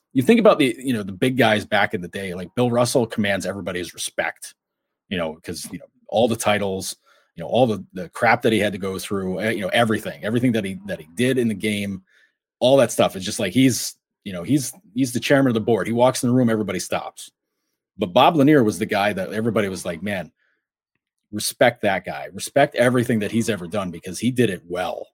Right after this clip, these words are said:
You know, you know, like, you know, Willis Reed gets, gets a lot of hype for, for what he did with the Knicks, and he was great. Willis Reed was really good.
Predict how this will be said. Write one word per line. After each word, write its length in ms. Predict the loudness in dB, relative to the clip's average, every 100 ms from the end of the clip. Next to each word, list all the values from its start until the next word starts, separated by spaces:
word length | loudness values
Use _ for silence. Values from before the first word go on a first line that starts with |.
| _
You 60 | -10
know, 120 | -8
you 80 | -6
know, 120 | -4
like, 180 | -4 -2
you 100 | -4
know, 100 | -4 2
Willis 320 | 4 4 6
Reed 240 | 6 6
gets, 340 | 2 -2 -6 -12 _ _ -6
gets 180 | -4 -2
a 40 |
lot 220 | -2 0
of 80 | 0
hype 280 | 0 -2 -2
for, 260 | -2 -2 -4
for 160 | -8
what 140 | -6 -4
he 80 | -4
did 140 | -8
with 100 | -8
the 60 | -8
Knicks, 280 | -6 -6
and 80 | -6
he 60 | -6
was 120 | -6
great. 380 | -6 -4 -4 -8 _ _ _ -10
Willis 200 | -8 -4
Reed 140 | -6
was 220 | -8 -16 _ _ _ -8
really 260 | -4 -4 -6
good. 380 | -6 -6 -8